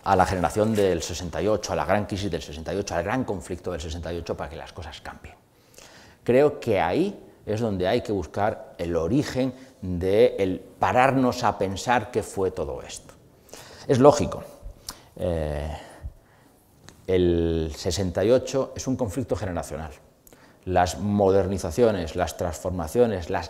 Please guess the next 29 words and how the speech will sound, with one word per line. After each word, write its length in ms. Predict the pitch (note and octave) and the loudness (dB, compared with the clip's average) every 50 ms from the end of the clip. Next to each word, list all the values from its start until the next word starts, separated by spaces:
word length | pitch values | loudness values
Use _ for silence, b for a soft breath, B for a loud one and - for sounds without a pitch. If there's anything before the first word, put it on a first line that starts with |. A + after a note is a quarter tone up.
| - - | -8 -6
aceleraciones 840 | G2 F2+ - - - F#2 F2+ F2 F2+ F2 E2 - G#2+ A#2+ D3 C#3 B2 | -6 -6 -6 -6 -6 -4 -4 -2 -4 -4 -4 -4 -4 -4 -4 -4 -2
de 60 | D3+ | -2
los 160 | C3 A#2+ - - | -2 -2 -2 -4
cambios 400 | - A#2+ A#2+ B2+ B2 A#2+ A2 - | -4 -4 -2 -2 -2 -2 -2 -4
que 100 | G#2+ F2 | -4 -4
se 100 | G#2+ A2 | -2 -2
han 140 | A2+ A#2 | -2 -2
vivido 420 | G#2+ G#2+ G2+ A#2 B2+ B2+ A2+ A2 G#2 | -2 -2 -2 -2 -2 0 0 -2 -2
en 140 | F#2+ F#2+ F#2 | -2 -2 -2
los, 460 | F#2+ F#2 F#2 F2+ F2+ F2 - - - | 0 0 0 0 -2 -4 -6 -10 -10
eh, 280 | F#2 F#2 F2+ E2+ E2+ E2 | -8 -8 -8 -8 -8 -4
treinta 420 | - A2 A2 B2 B2 G#2+ - G#2+ G#2+ | -2 0 0 2 0 -2 -2 -4 -4
años 220 | A2+ G#2+ F#2+ - | -4 -6 -6 -6
anteriores 680 | G#2+ G#2 G2 - G#2 G2 A#2 B2 B2+ B2 C3 B2 - B B B B B | -6 -8 -6 -6 -4 -2 0 0 2 2 0 -2 -4 B B B B B
nos 240 | - A#2+ C3 A2+ - C3 | -2 -2 -2 0 0 -2
enfrentan 640 | A#2+ G2+ - C#3+ D#3+ E3+ E3 E3+ E3 D3+ A#2+ - - | -4 -2 -2 -2 -2 0 0 0 0 0 -2 0 2
por 320 | C3+ B2 G#2+ A2+ - - | 4 4 4 2 -2 -2
primera 440 | - A#2+ A#2+ A2 A#2 D3+ E3 D#3+ D3+ | -2 0 0 0 0 0 0 0 2
vez 260 | D3+ E3 E3 D#3 - - - | 2 2 0 0 -2 -6 -6
a 160 | - A#2 C3+ | -4 -4 -2
un 120 | D3 D#3+ D#3+ | -2 -2 -4
hecho 280 | D#3+ D#3 - F3+ D#3+ - - - - - - | -4 -4 -4 -4 -4 -4 -8 -14 -20 -14 -4
terrible. 600 | - G#2 F#2+ F2+ G2+ C3 D#3 C#3 G2 - - - - B B B B B B B B B B B B B B B B B B - | -2 -2 -2 0 -2 -2 -2 -4 -4 -8 -12 -18 -20 B B B B B B B B B B B B B B B B B B -4
Las 220 | G2+ G2+ F#2+ - | -2 -2 -2 -2
condiciones 560 | - - G2+ G#2 G#2 F#2 G2+ C3+ D3+ D#3 C3 | -2 0 0 0 0 0 0 0 0 0 2
de 100 | A2+ F#2+ | 2 2
vida, 360 | F#2 A2 G2+ D2 C2 A1+ - B B B B B | 2 2 0 0 -4 -8 -12 B B B B B
las 200 | - D#2 D#2 - | -6 -6 -6 -6
preocupaciones, 880 | - - D#2+ D#2+ D#2+ E2 D#2 D#2 D#2 - B2 A#2 A2 F2 D2+ - - | -6 -6 -6 -6 -4 -4 -6 -6 -2 0 0 2 2 0 -2 -8 -10